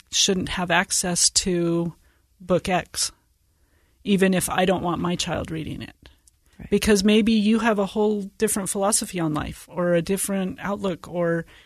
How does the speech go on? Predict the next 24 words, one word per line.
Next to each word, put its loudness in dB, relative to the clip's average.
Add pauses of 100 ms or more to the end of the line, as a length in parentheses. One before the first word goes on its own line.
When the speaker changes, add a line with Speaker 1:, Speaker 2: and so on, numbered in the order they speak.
(200)
Speaker 1:
maybe -2
your 2
viewpoints 0
are 0 (360)
completely 2
different 2
from 0
mine -2 (100)
and -2 (640)
your 0
belief 0
systems 2
and 0
that. -2
And 2
so 6
it's 4
not, 0 (300)
I 0 (160)
don't 2
have 0
the 0
right 0
to 2